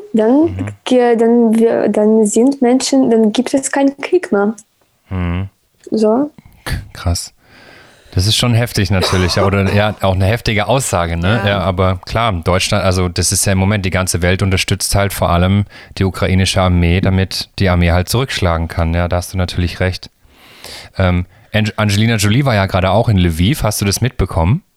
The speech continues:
Speaker 1: Äh, ja, das war, äh, das war sehr spontan.
Speaker 3: Aha.
Speaker 1: Und ich, es, aber es ist sehr schön. Ja, sie sind, äh, sie sind ange-, sie sind ange-, sie ist angekommen, ja, und sie hat, äh, mit,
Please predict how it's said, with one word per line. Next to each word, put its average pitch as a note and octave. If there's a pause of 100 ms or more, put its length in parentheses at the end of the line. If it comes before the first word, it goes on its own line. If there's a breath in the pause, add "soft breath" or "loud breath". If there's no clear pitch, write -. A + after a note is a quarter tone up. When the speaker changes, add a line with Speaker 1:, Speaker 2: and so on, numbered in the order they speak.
(160)
Speaker 1:
Äh, C4+
ja, B3 (200)
das B3+
war, B3
äh, A#3
das A#3
war A#3+
sehr A#3
spontan. A3 (520 loud breath)
Speaker 3:
Aha. G3+
Speaker 1:
Und G#3
ich, G#3 (160)
es, B3+
aber C#4+
es C#4
ist C4+
sehr B3+
schön. A#3
Ja, A3
sie G#3+
sind, A3
äh, G#3+
sie A3
sind G#3+
ange-, A#3+ (200)
sie A#3
sind G#3+
ange-, A3+ (140)
sie A3
ist -
angekommen, A3
ja, G#3+
und A3+
sie G#3+
hat, G#3+
äh, A3
mit, G#3+